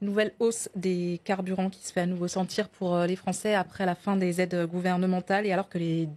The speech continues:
distributeurs, euh, répercutent sur les prix les difficultés d'approvisionnement liées notamment à la grève dans les raffineries. Qu'est-ce qu'il faut faire aujourd'hui ?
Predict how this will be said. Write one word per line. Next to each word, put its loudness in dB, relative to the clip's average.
distributeurs, 0
euh, 4
répercutent 0
sur -2
les 2
prix -2
les 2
difficultés -2
d'approvisionnement 0
liées 0
notamment 0
à 2
la 0
grève 0
dans 2
les 4
raffineries. -2
Qu'est-ce -6
qu'il -6
faut -4
faire -4
aujourd'hui ? -8